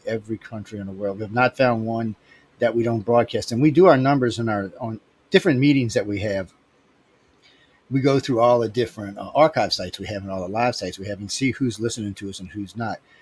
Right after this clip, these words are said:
We know for a fact we have about twenty-seven listeners in North Korea, uh, which it has to be someone in u-, upper echelon because there's no one else would be allowed to listen to us there. Um, we know places like Venezuela, we actually have a few hundred people listen to us in Venezuela. So same thing in Cuba.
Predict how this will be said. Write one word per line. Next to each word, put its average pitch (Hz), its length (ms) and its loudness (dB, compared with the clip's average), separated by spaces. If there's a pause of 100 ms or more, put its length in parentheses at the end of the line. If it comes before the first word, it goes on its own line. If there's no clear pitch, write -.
(120)
We 135 140 2
know 143 160 4
for 156 120 -2
a 120 60 -4
fact 117 300 2
we 107 80 -4
have 104 80 -8
about 98 220 -8
twenty-seven 117 580 -6
listeners 98 460 -10 (120)
in 95 280 -10
North 92 220 -12
Korea, 90 320 -10 (540)
uh, 98 160 -6
which 101 200 -8
it 101 80 -8
has 123 260 2
to 117 80 -8
be 110 80 -4
someone 107 300 -4
in 104 120 -6
u-, 113 200 0
upper 104 200 -6
echelon 101 460 -6
because 95 320 -8
there's 95 140 -12
no 107 120 -6
one 101 240 -8
else 120 380 4 (360)
would 107 140 -6
be 110 80 2
allowed 98 340 0
to 98 80 -14
listen 104 280 -4
to 85 120 -12
us 80 120 -12
there. 80 260 -16 (580)
Um, 107 600 2 (200)
we 131 140 4
know 120 380 2
places - 320 -4
like 107 160 -2
Venezuela, 117 420 -2
we 117 180 0
actually 113 300 -2
have 107 140 -6
a - 20 -16
few - 220 -6
hundred 127 360 -6
people 156 280 -6
listen 87 260 -12
to 92 140 -16
us - 180 -18
in 95 120 -10
Venezuela. 92 420 -14
So 117 340 -4
same 120 320 -4
thing 120 160 -4
in 113 100 -4
Cuba. 151 300 -2